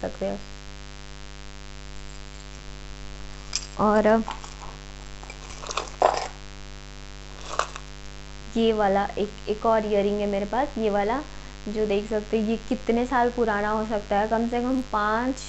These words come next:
या छः साल पुराना, और अभी तक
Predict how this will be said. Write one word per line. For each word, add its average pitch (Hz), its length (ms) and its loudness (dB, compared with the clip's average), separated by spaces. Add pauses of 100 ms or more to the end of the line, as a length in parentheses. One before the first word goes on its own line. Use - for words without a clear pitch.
(440)
या 214 60 4
छः 233 400 4
साल 196 240 4
पुराना, 196 380 4
और 214 180 2
अभी 220 340 4
तक 240 160 4